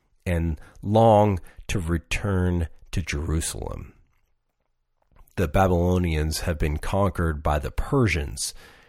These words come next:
and Cyrus the Great has established an enormous empire stretching from Pakistan to Greece. Cyrus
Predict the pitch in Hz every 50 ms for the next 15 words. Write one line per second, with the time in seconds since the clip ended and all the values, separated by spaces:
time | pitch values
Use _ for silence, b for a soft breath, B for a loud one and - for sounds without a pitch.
0 | B B - 95 92 85 - - - 104 92 101 107 104 104 98 - - - -
1 | - 82 71 - 90 85 87 95 95 85 78 - - - 87 82 78 80 82 -
2 | - - - 85 80 82 78 71 82 82 78 - - - - 87 87 82 82 82
3 | 82 85 95 107 131 139 135 117 107 98 90 87 - - - _ 107 113 113 104
4 | - - 80 76 76 76 76 76 73 - - - - 110 107 - - 101 92 90
5 | 90 B B B B B B B - - - 82 76 - - 104 98 95 - -
6 | - - - - 80 78 78 78 76 73 - - 71 - - 87 85 92 95 92
7 | 76 - - - - - - - - - _ _ _ _ _ _ _ _ _ _
8 | _ _ _ _ _ _ _ _ _ _ _ _ _ _ _ _ _ _ _ _
9 | _ _ _ _ _ _ _ _ _ _ _ _ _ _ _ _ _ _ - -
10 | - 107 107 107 92 85 80 76 - - - -